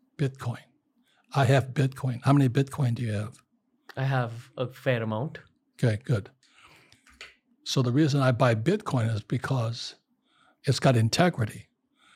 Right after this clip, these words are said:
Speaker 1: It holds its shape because of, because of blockchain. I don't, I don't like this here. So I go around the world saying to people, "Stop working for this."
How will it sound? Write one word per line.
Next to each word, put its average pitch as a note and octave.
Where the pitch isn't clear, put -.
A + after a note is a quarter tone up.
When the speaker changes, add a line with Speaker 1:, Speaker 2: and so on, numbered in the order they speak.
Speaker 1:
It C#3+
holds C#3
its G#2+
shape -
because -
of, -
because B2
of A#2+
blockchain. C3+
I C#3
don't, D3
I C3
don't D#3
like A#2
this E3
here. -
So -
I F3+
go G3+
around C#3+
the D#3
world B2
saying C#3
to C3
people, A2+
"Stop D#3
working E3
for C3+
this." D#3